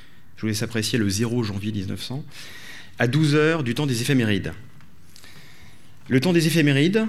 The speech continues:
est obtenu comme solution de l'équation qui donne la longitude moyenne géométrique du Soleil.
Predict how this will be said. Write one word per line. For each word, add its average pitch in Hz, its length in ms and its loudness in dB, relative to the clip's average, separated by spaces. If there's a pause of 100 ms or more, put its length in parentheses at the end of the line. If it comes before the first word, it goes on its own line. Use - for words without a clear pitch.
(140)
est 120 160 2
obtenu 151 340 4
comme 117 140 2
solution 143 340 2
de 143 40 6
l'équation 131 440 4
qui 131 160 0
donne 120 160 4
la 117 60 4
longitude 123 460 2
moyenne 127 340 4
géométrique 117 400 2
du 107 100 0
Soleil. 127 480 4